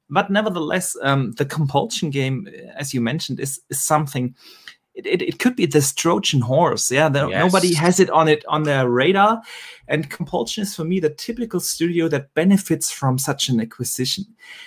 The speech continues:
Speaker 1: They were a talented studio. They made a fantastic game with Contrast. Um, I played that back in the days when it launched on the P S four. It was fantastic. Um, a small game, a super small game, but,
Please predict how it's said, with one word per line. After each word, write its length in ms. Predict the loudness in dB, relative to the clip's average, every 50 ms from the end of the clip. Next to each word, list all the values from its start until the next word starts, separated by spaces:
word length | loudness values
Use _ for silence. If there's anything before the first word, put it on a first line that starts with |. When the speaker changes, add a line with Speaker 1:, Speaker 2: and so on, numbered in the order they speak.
| -10 _
Speaker 1:
They 360 | 4 6 6 6 4 0 -4 -12
were 440 | -14 -6 0 2 4 4 4 2 0
a 120 | -4 -6 -6 -6 _ _
talented 560 | -12 -4 -2 0 4 4 4 4 4 0 -4 -4
studio. 540 | -6 -4 0 0 2 2 2 2 2 2
They 140 | 4 4 4
made 180 | 4 4 2 0
a 60 | 0
fantastic 680 | -2 -2 -2 -2 0 0 0 -2 -2 -2 -4 -6 -4 -2
game 200 | 0 0 2 2
with 180 | 0 -2 -2
Contrast. 760 | 0 2 4 4 4 2 2 0 -2 -2 -4 -8 -10 -12 -12 _ -20 -20 -20 -20 _ 0
Um, 480 | 2 4 4 6 4 2 2 -2 -4 -4
I 120 | -4 -2
played 320 | -2 0 0 0 0 2 2
that 220 | 0 0 2 2
back 260 | 0 0 0 -2 -8 -18 -18 -16
in 160 | -12 -6 -2 -2
the 100 | 0 2
days 260 | 2 2 2 2 0
when 120 | -2 -2
it 80 | 0 0
launched 320 | 2 2 2 0 -2 -4
on 80 | -4 -4
the 80 | -4
P 200 | -4 -4 0 0
S 160 | 0 0 -2 -6
four. 380 | -6 -2 0 2 2 2 0
It 100 | -2 -2
was 160 | -2 -4 -4
fantastic. 960 | -4 -6 -4 -2 0 0 0 -2 -4 -6 -6 -4 -4 -6 -8 -10 -12 -16 -16 _ -20 -20 -20 -20 -20 -6 _
Um, 380 | 2 4 6 6 6 4 2 -2 -8 -14 -10 -6
a 60 | -4
small 400 | -4 -2 2 2 4 4 4 2
game, 380 | 0 -2 -6 -8 -8 -12 -14 -12 -12
a 60 | -10
super 380 | -8 -6 -6 -6 -4 -4 -4 -6
small 400 | -6 -6 -6 -6 -6 -6 -8 -10
game, 380 | -14 -18 -18 -18 -16 -16 -8 -2
but, 260 | -2 0 0 -2